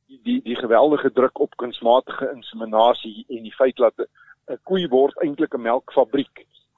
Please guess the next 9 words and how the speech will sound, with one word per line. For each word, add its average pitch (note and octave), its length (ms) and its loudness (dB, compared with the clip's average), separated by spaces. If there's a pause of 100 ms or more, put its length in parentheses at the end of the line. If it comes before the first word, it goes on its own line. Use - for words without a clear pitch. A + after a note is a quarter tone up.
(120)
Asof, C3+ 440 -6 (280)
ehm, B2 360 -2 (440)
asof C4 320 -2
me-, D#3+ 260 -6 (140)
diere F3+ 320 -2
op - 160 -2
dieselfde F#3 760 -2 (280)
regte C3 600 -2
kan C#3 180 -8